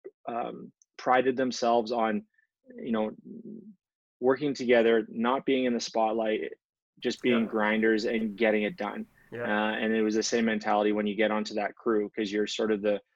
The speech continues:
Speaker 1: the roadies and the athletes at the same time. Um, and, and really, again, that team dynamic, really appreciated that aspect of it. Um,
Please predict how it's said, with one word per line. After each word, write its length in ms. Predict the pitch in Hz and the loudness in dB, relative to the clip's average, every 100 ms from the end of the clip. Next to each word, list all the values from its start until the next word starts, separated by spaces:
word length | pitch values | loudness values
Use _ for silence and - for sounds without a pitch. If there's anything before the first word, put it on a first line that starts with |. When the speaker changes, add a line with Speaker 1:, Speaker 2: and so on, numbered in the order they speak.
| _ _ _ - | _ _ _ -4
Speaker 1:
the 80 | 110 | 0
roadies 640 | 104 113 113 113 113 110 - | 4 4 6 4 0 -4 -6
and 460 | 110 104 104 101 95 | -2 0 0 -4 -2
the 140 | 110 | -2
athletes 420 | 104 98 110 104 | -2 -4 -6 -6
at 100 | 107 | -8
the 60 | - | -12
same 300 | - 101 101 | -8 -8 -8
time. 280 | - - - _ _ _ _ | -10 -12 -14 _ _ _ _
Um, 420 | 113 104 101 101 - _ _ _ _ _ _ _ _ 123 | -2 0 0 -2 -8 _ _ _ _ _ _ _ _ -2
and, 180 | 123 | 0
and 340 | 127 127 131 131 | 2 2 0 2
really, 400 | 160 151 117 117 | 6 6 4 2
again, 280 | 117 117 104 | 2 2 2
that 200 | 107 - | -2 -4
team 260 | 117 113 | -2 0
dynamic, 520 | 110 104 101 104 107 - | 0 -4 -4 -6 -8 -12
really 400 | - 117 117 110 | -8 -2 0 0
appreciated 560 | 104 113 107 110 107 98 | 0 -2 -2 -2 -2 -2
that 180 | 107 | -4
aspect 420 | 104 104 - 113 110 | -4 -6 -10 -12 -10
of 100 | 107 | -12
it. 120 | - _ _ _ - | -12 _ _ _ -2
Um, 400 | 110 113 110 | 2 2 2